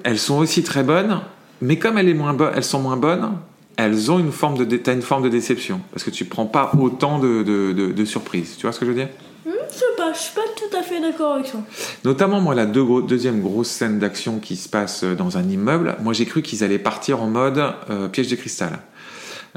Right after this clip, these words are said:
Speaker 1: Euh, dans le côté, euh, ils sont enfermés dans un im-, dans un immeuble, dans un gratte-ciel, et il faut qu'ils s'en sortent. Et je trouve qu'ils le gèrent pas très bien.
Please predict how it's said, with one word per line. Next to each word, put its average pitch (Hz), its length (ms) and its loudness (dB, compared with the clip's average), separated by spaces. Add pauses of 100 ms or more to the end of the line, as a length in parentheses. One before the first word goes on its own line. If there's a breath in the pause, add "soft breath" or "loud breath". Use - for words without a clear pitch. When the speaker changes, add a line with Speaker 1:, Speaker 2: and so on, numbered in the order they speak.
Speaker 1:
Euh, 87 400 -2
dans 95 140 0
le 95 80 2
côté, 107 460 2
euh, 98 420 0
ils 107 80 -2
sont - 180 -2
enfermés 107 400 2
dans 98 220 0
un 95 100 0
im-, 95 180 -2
dans 98 200 0
un 101 100 2
immeuble, 113 400 2
dans 98 160 0
un 95 60 0
gratte-ciel, 101 440 0
et 120 40 2
il 104 60 2
faut 101 100 -4
qu'ils - 100 -10
s'en 95 100 -2
sortent. 95 240 -6 (440 loud breath)
Et 113 120 4
je 120 120 2
trouve 151 220 0
qu'ils 131 160 0
le 117 120 4
gèrent 110 220 0
pas 117 80 -2
très - 180 -4
bien. 90 180 -2